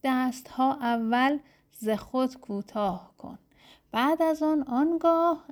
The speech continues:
عزم راه کن. تا در اول پاک بازی نبودت،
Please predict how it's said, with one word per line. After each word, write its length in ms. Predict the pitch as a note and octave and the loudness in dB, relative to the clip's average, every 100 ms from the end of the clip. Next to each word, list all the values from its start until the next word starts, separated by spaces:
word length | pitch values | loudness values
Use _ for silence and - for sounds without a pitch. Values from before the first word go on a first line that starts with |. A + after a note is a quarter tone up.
| - | -8
عزم 380 | A3+ G#3 G#3 F#3+ | -6 -4 -4 -6
راه 600 | F#3 F#3 G#3 G3 F3+ - | -6 -2 0 -2 -6 -16
کن. 240 | - - - _ _ _ _ _ _ _ _ _ - | -18 -18 -18 _ _ _ _ _ _ _ _ _ -2
تا 220 | C4 C4 | 2 4
در 240 | C4 B3+ B3+ | 4 2 2
اول 460 | B3+ B3+ D4 C#4 | 2 2 2 2
پاک 540 | - - A#3+ A#3 A3+ - | 0 -4 -2 -2 -6 -4
بازی 480 | A3+ A3+ A3 A3+ | -2 -2 0 0
نبودت، 1040 | A3 A3 G#3+ - G#3+ G#3 G#3+ A#3 B3 B3 | 0 0 -2 -4 -4 -2 -2 0 0 0